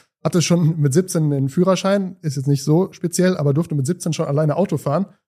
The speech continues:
Absolute Ausnahmeregelung, äh, um zum Training zu kommen. Ähm, also es sind so, so kleinere Geschichten, aber wie gesagt, leider hat er,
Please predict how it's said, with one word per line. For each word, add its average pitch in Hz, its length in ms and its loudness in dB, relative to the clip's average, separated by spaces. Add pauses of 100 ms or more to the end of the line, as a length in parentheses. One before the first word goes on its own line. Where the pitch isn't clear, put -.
Absolute 151 460 0
Ausnahmeregelung, 143 760 0
äh, 143 280 0
um 156 140 2
zum 147 120 -4
Training 170 280 2
zu - 100 -8
kommen. 160 300 -4 (500)
Ähm, 139 480 2 (320)
also 139 220 4
es 123 40 2
sind 151 140 4
so, 156 280 2
so 139 100 -4
kleinere 170 340 2
Geschichten, 180 480 -4
aber 143 260 0
wie 147 60 -2
gesagt, 139 240 -4
leider 151 260 2
hat 151 140 -2
er, 147 240 0